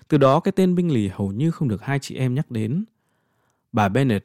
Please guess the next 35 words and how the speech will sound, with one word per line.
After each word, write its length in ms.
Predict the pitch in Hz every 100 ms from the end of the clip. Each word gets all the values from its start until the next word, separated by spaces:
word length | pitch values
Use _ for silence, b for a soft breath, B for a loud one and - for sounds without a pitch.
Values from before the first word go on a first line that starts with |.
| _
tiếp 120 | 185 -
tục 220 | 120 -
thắc 160 | 170
mắc 240 | 175 202 -
và 80 | 107
buồn 260 | 98 90
bã 220 | 92 156 175
về 80 | 107
chuyện 300 | - 104 -
chàng 220 | 98 92
ta 200 | 143 143
không 180 | - 139
trở 160 | - 92
lại. 260 | 98 80 b b b b
Mặc 100 | 175
dù 140 | 170 170
hầu 160 | 170
như 160 | 180 202
ngày 160 | 170 104
nào 340 | 107 98 -
Elizabeth 400 | 151 151 135 98 -
cũng 140 | -
phải 220 | 165 131 98
giải 160 | 92
thích 220 | - 202 -
tường 160 | 104
tận 180 | - - -
cho 120 | 147
bà, 300 | 120 104 90 B B -
bà 160 | 120
vẫn 160 | 113 127
thấy 260 | - 123 165
thật 200 | 131 -
khó 160 | -
hiểu. 320 | 170 143 87